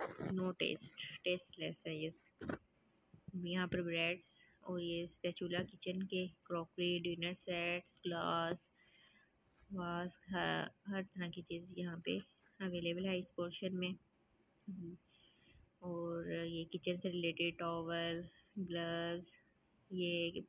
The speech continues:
बारबेक्यू के लिए जो स्टिक्स होती हैं, again डिनर सेट्स आ गए। ये वाला बहुत प्यारा डिज़ाइन था, ये ऑरेंज और ब्लू कलर में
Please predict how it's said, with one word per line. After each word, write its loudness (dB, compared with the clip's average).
बारबेक्यू 2
के -2
लिए 0
जो -2
स्टिक्स -4
होती -4
हैं, -4
again 0
डिनर -2
सेट्स -4
आ 0
गए। 0
ये 4
वाला 4
बहुत 0
प्यारा 4
डिज़ाइन 0
था, -10
ये -4
ऑरेंज -2
और -4
ब्लू -6
कलर -4
में -8